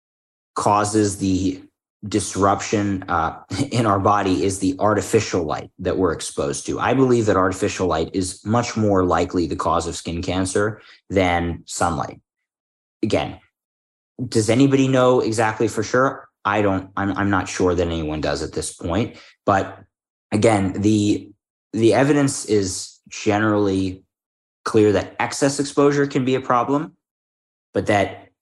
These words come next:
if we are, uh, lacking sunlight, we have higher rates of cancer across the board, not just skin cancer. So w-,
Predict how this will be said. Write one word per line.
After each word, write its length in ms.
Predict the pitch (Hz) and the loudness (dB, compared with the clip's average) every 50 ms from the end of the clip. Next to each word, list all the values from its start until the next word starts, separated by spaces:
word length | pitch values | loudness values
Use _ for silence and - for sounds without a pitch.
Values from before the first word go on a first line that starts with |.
| _ _ _ _ _ _ _ _ _ - | _ _ _ _ _ _ _ _ _ 0
if 280 | 123 127 120 113 - - | 2 2 2 2 2 -2
we 220 | 113 113 110 107 104 | 2 4 6 6 6
are, 480 | 98 95 92 92 90 90 90 90 92 104 110 - _ _ _ _ _ - | 6 4 4 4 2 2 0 -2 -4 -8 -14 -18 _ _ _ _ _ -12
uh, 300 | 87 87 78 76 73 - - - - _ _ - | -8 -6 -4 -4 -4 -6 -8 -14 -20 _ _ -10
lacking 840 | 82 90 98 95 90 95 107 - - 160 156 170 180 180 - - _ | -6 -2 0 0 2 0 0 4 4 4 4 4 -2 -4 -12 -16 _
sunlight, 560 | - - - 147 156 160 165 180 180 - - _ _ _ - | -10 0 0 2 2 4 2 2 0 -2 -6 _ _ _ -6
we 120 | - 117 113 | 2 2 2
have 120 | 101 98 | 2 2
higher 360 | - - - 123 127 123 117 | -2 -4 -2 0 2 4 4
rates 480 | 95 85 78 71 69 - - - - - | 4 2 0 -2 -4 -8 -10 -12 -10 -12
of 120 | 90 92 | -12 -10
cancer 520 | - 92 90 78 76 - - - 58 62 - | -6 -4 -4 -4 -4 -4 -6 -4 -6 -4 -6
across 460 | 104 - - - 123 117 113 107 - | -6 -4 0 2 2 2 2 0 -2
the 80 | - 85 | -4 -2
board, 320 | 80 90 82 71 64 - | 0 0 0 0 -2 -2
not 240 | 90 101 101 101 95 | 0 0 0 0 -2
just 220 | - 92 85 - - | -2 -4 -4 -4 -4
skin 240 | - 90 82 76 | -4 -4 -4 -4
cancer. 500 | 69 - 73 60 - - - - - - _ _ _ - | -6 -8 -8 -8 -8 -8 -10 -10 -12 -14 _ _ _ -12
So 420 | - - 117 98 95 90 - - - _ _ - | -2 2 4 4 4 4 2 0 -8 _ _ -10
w-, 320 | - 101 - - - - | -10 -10 -6 -6 -10 -10